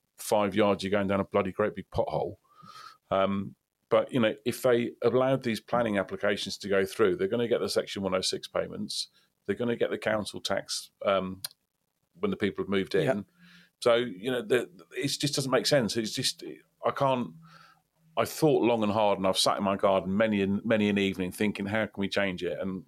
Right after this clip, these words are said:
Speaker 1: I haven't got the answers, apart from get people who understand and they want to know, want to understand, and they want the projects to work.
Speaker 2: Yeah.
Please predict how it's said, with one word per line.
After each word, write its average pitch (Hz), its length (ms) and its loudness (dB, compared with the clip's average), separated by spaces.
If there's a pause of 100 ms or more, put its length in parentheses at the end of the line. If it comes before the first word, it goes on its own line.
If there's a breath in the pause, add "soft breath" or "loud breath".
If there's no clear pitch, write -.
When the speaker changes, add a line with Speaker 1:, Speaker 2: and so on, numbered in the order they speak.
Speaker 1:
I 104 60 2
haven't 98 140 -2
got 78 100 -4
the 80 120 -6
answers, 90 500 -2 (340)
apart 104 340 -2
from 98 400 2 (300)
get - 220 2
people 98 320 0
who 101 100 6
understand 95 840 0
and 95 180 -2
they 95 100 4
want 101 380 0
to - 100 -4
know, 95 420 0 (460)
want 101 220 0
to 107 160 2
understand, 98 420 0
and 87 80 -2
they 98 80 4
want 95 280 2
the - 60 -10
projects - 460 -2
to 95 100 -6
work. 90 380 0 (260)
Speaker 2:
Yeah. 120 200 0